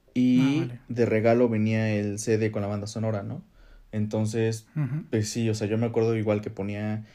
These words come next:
Speaker 1: eh, me regalaron a los, pff, no sé,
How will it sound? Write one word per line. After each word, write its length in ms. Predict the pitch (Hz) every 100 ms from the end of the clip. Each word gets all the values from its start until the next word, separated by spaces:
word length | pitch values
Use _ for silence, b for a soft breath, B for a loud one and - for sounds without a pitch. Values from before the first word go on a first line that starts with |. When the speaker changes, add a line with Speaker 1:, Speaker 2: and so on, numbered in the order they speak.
| B B
Speaker 1:
eh, 440 | 107 101 98 101 101
me 160 | 110 104
regalaron 640 | 104 104 104 113 117 113
a 60 | 104
los, 480 | 95 95 95 101 - -
pff, 120 | - - -
no 140 | 107 104
sé, 300 | 107 98